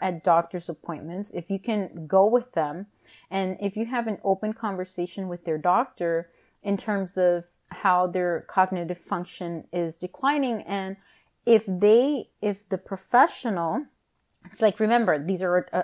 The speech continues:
adult kids. Uh, they start to become like adult children. So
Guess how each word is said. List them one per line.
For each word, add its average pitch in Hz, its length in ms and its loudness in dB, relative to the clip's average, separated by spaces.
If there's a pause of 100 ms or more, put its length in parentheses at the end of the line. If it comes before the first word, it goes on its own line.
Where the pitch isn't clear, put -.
adult 185 520 2
kids. 190 640 2 (400)
Uh, 175 160 0
they 180 140 -2
start 190 200 -4
to 202 60 -4
become 190 260 -4
like 180 140 -8
adult 180 280 0
children. 233 380 -2
So 165 360 -2